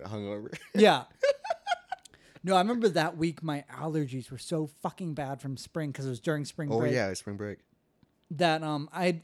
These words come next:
Speaker 2: my eyes, like, glued themselves shut.
Speaker 1: Oh my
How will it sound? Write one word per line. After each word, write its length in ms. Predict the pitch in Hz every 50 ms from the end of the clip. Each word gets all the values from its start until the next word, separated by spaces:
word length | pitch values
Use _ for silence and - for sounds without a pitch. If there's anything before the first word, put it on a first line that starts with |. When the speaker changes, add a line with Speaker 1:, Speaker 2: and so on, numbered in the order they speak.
| _ _
Speaker 2:
my 400 | - 170 160 156 151 143 143 151 - -
eyes, 420 | 156 156 160 160 170 160 139 - - _ _ -
like, 200 | 165 156 143 127
glued 440 | - 143 135 135 147 151 156 151 143
themselves 440 | 160 156 139 - 151 131 120 - -
shut. 340 | - - - 143 117 110 - _ _ -
Speaker 1:
Oh 80 | - 196
my 160 | 196 160 110